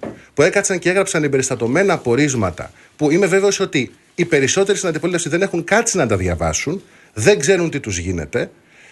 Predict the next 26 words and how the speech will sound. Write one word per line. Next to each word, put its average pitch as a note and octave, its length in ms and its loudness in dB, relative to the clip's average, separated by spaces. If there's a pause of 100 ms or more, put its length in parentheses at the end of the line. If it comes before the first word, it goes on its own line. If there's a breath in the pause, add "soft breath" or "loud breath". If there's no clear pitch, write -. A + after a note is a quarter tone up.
και D#3+ 140 4
θέλουμε A3+ 420 2
να, F3 100 0
θέλει G#3 240 0
η A3 40 2
αντιπολίτευση F3 680 0
να A#2 120 -2
μπούμε G3 200 0
στη G3 140 -6
διαδικασία, G2+ 800 0 (640 soft breath)
να D3 200 2
κρίνουμε G#3+ 440 2
à F3 40 2
la E3 80 0
carte A3 160 0
τη G#3+ 80 -8
δικαιοσύνη. D#3+ 440 -2
Κύριε F#3 180 0
Χατζηνικολάου, D3+ 460 0
έχετε F3 200 -4
τεράστια D#3+ 480 0
εμπειρία. D#2+ 420 -6
Έχετε C3+ 240 -2
παρακολουθήσει D3+ 580 0
πολλές C#3 340 2
υποθέσεις - 560 -4